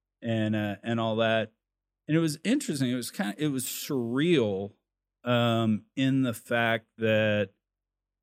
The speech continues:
you kinda always knew it was gonna happen. I mean, anytime you're, you're in finance, you, you, everybody's been fired, uh, you know, and if you haven't been, it, it means you're not doing something. So you kinda always know it's gonna happen.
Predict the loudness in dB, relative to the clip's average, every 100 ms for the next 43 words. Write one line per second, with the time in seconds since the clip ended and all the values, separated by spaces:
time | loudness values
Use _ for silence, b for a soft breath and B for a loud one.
0 | _ -2 0 2 2 2 2 0 0 -2
1 | -4 -6 -6 -6 -4 -4 -4 -6 -6 -4
2 | -2 -2 -4 -4 -4 -4 -4 -4 -4 -6
3 | -10 -6 -4 -4 -6 -10 -12 -4 -4 -4
4 | -6 -8 -4 -4 -6 -10 -6 -6 -8 -16
5 | -18 _ 0 2 4 2 0 -4 -10 -10
6 | -8 -8 -8 -10 -8 -6 -4 -4 -4 -6
7 | -4 -2 -2 -2 -4 -8 -8 -10 -12 -16
8 | -18 -8 -4 -2 -2 -4 -6 -6 -6 -4
9 | -4 -4 -6 -12 -14 -12 -12 0 4 4
10 | 2 -4 _ _ _ _ -4 0 0 4
11 | 4 6 4 2 0 -2 -2 2 2 0
12 | -2 -2 -2